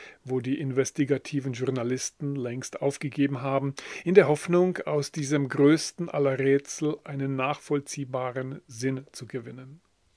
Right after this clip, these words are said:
Denn kein Vorgang dieser Welt ist so nachhaltig vernebelt wie diese sechs Sekunden in Dallas.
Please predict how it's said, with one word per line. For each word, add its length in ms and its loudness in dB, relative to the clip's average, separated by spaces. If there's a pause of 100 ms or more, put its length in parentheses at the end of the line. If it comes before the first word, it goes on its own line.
(680)
Denn 120 0
kein 220 2
Vorgang 480 4
dieser 320 4
Welt 220 -2
ist 160 -6
so 100 -2
nachhaltig 800 0
vernebelt 880 2
wie 140 -10
diese 260 -4
sechs 520 -4
Sekunden 580 -8
in 160 -10
Dallas. 580 -12